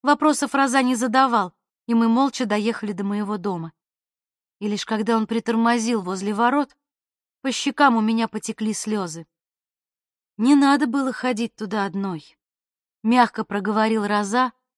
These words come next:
сжав мои руки. Я плакала, а Роза тихо сидел рядом. "Давай-ка поднимемся в квартиру, надо обработать раны".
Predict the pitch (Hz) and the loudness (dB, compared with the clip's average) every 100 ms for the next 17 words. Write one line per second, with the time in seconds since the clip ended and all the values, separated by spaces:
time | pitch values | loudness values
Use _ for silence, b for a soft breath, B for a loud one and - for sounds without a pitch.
0 | _ - 202 208 226 - 214 214 220 220 | _ -12 -6 0 0 0 -2 0 0 -2
1 | - 185 165 _ _ _ _ _ _ _ | -6 -16 -18 _ _ _ _ _ _ _
2 | _ _ - 220 226 247 247 - 175 165 | _ _ -6 -4 0 2 2 0 -10 -12
3 | _ _ _ 202 214 208 214 - 277 - | _ _ _ -4 -2 -2 -4 -4 -6 -6
4 | 190 190 175 196 190 165 160 - _ _ | -8 -8 -8 -8 -6 -8 -10 -16 _ _
5 | _ _ _ _ _ _ _ _ _ _ | _ _ _ _ _ _ _ _ _ _
6 | 190 269 359 294 - 226 254 320 185 - | 0 4 4 2 0 2 4 4 2 -4
7 | 156 - 196 190 - 190 180 214 190 190 | -10 -6 -4 -4 -6 -4 -2 -2 0 -2
8 | 196 202 196 190 - 208 170 156 | -2 -4 -6 -10 -8 -6 -6 -8